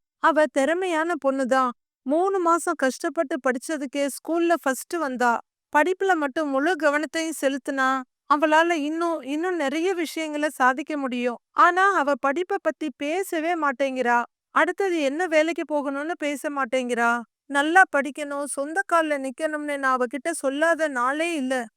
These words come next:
ஆனா அவ அதுலெல்லாம் கொஞ்சம் கூட ஆர்வமே காட்ட மாட்டேங்கிறாடா. எப்ப பாரு இந்த மாதிரி விஷயத்துல ஆர்வமா இருக்கா அப்படின்னு பாக்யா வருத்தப்பட்டுட்டு இருக்க. "கொஞ்சம் மெச்சூரிட்டி வரும்போது இதெல்லாம் சரியாயிடுமா?" அப்படின்னு எழில் சொல்ல, "எப்படா வரும்?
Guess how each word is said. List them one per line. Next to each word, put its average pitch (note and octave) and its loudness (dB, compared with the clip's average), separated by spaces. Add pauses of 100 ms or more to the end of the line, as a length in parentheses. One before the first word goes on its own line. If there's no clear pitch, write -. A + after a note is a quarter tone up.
ஆனா E4+ 4
அவ C#4+ 2
அதுலெல்லாம் C#4+ -2
கொஞ்சம் E4+ -6
கூட D#4 -2
ஆர்வமே D4+ 0
காட்ட C#4 -2
மாட்டேங்கிறாடா. C4+ 2 (300)
எப்ப D#4 0
பாரு E4+ 4
இந்த E4 -2
மாதிரி F4 0
விஷயத்துல D4+ -4 (140)
ஆர்வமா D4 2
இருக்கா C#4 0 (300)
அப்படின்னு D4+ 0
பாக்யா C4 0
வருத்தப்பட்டுட்டு D4 -2
இருக்க. C#4+ -2
"கொஞ்சம் E4+ -2
மெச்சூரிட்டி D#4 -2
வரும்போது C#4 0
இதெல்லாம் C4+ -2
சரியாயிடுமா?" C4 0 (380)
அப்படின்னு E4 0
எழில் D4 0
சொல்ல, C#4 -2
"எப்படா E4+ 2
வரும்? C4+ 0